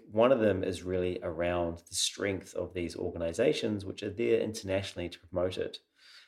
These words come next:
These are things like the, the W T O, the World Trade Organizations. They were there to promote globalization, to have that free flow of trade and capital and labor around the world. But they've really lost their bite over the last decade or so.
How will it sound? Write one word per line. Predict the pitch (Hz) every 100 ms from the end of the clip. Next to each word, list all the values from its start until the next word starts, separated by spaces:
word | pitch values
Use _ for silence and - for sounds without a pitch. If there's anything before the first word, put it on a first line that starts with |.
| _
These | 107 95
are |
things | 92 92 90
like | 92 87
the, | - 92 90
the | -
W | 107 95 92
T | 92 104
O, | 107 87
the | 82
World | 85 92 90
Trade | - 104 104 101
Organizations. | 90 87 82 85 85 - 90 85 - - _ _ _ _ -
They | 95
were | 92
there | 92 95 98
to |
promote | - 85 85 107 -
globalization, | 101 92 95 92 92 101 - 120 -
to | 98
have | - 107 110
that | 110 110 -
free | - 104
flow | 101 - 104 101
of | -
trade | - 104 95 107 101
and | 80
capital | - 98 - 113 117
and | - 85
labor | 87 95 101 -
around | 85 87 87
the | 85
world. | 82 92 127 190 - _ _ _ _ _ _
But | 107
they've | 117
really | 131 127
lost | 104 110 -
their | 95
bite | 90 98 104 73 -
over | 82 85
the |
last | 85 85 -
decade | 95 95 90 80
or | 78
so. | - 82 76 78